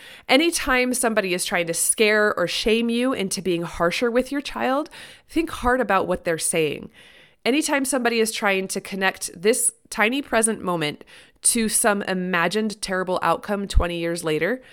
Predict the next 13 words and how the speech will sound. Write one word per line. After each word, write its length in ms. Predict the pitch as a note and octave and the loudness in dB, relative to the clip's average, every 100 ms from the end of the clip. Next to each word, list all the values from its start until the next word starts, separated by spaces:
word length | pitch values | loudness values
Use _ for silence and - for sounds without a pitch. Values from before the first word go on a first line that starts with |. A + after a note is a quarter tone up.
| - _ _ | -20 _ _
think 180 | - G4 | -4 -4
hard 260 | - E4 E4+ | -4 -4 0
about 220 | A3+ G#3 | 0 0
what 140 | G#3 | -2
they're 120 | F#3+ | -2
saying, 460 | F#3 F#3+ E3+ - - _ - - - - | 0 0 0 -2 -10 _ -20 -20 -14 -6
because 240 | A#3+ G#3 | -2 2
that 200 | B3 D4 | 2 2
is 140 | D#4+ - | 0 -2
anxiety 720 | G#3+ F#3+ F#3+ G3 B3 C4 A#3+ | -2 0 0 2 2 0 -4
and 160 | F#3+ | -6
fear 320 | - - F3+ F3 | -8 -2 -2 -2
talking. 520 | D3+ C#3 D3 - | -6 -8 -8 -10